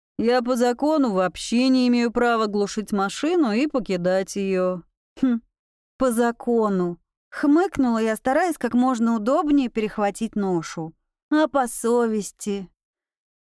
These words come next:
Ответа дожидаться не стала, спрыгивая и едва не завалившись на бок под весом ящика. За месяц, что я работаю, трижды выпадало так, что водителем у нас был Дмитрий.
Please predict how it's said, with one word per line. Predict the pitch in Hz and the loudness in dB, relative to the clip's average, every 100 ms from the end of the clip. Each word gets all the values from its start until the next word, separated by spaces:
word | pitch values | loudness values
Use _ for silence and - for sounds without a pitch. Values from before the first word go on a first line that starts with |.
| _ | _
Ответа | 247 247 311 415 285 | -4 0 0 0 0
дожидаться | 208 202 214 214 196 - | -2 0 0 0 -2 -2
не | 190 180 | -4 -4
стала, | - 247 339 381 349 320 | -4 0 2 2 0 -4
спрыгивая | - - 269 359 330 269 240 | -10 -4 -2 0 2 2 2
и | 240 | 2
едва | 233 269 254 302 | 2 2 2 2
не | 285 | 2
завалившись | 247 247 247 269 240 247 240 | 2 2 2 0 -2 -4 0
на | 233 254 262 | 0 2 0
бок | 202 - | -2 -2
под | 208 190 | -2 0
весом | 202 214 202 196 | 0 -2 -2 -2
ящика. | 185 185 170 - 180 - 160 165 _ _ _ _ 202 | 0 -2 -2 -6 -12 -10 -10 -10 _ _ _ _ -4
За | 202 220 | 0 0
месяц, | 220 214 196 - 165 - | 2 0 -2 -6 -10 -12
что | - 180 | -6 -4
я | 175 | -2
работаю, | 170 165 214 320 - 165 151 | -4 -4 -4 -4 -4 -6 -6
трижды | - 233 320 277 214 | -2 0 2 2 0
выпадало | 190 208 208 220 208 | 0 -2 0 0 0
так, | 226 220 | -2 -4
что | - 208 | -4 -2
водителем | 196 190 226 370 381 339 285 | -2 0 -2 -2 0 2 2
у | 226 | 2
нас | 226 220 | 0 -2
был | 208 214 208 | -2 -2 -2
Дмитрий. | 170 180 180 165 151 151 143 - | -2 0 2 0 -2 -6 -10 -14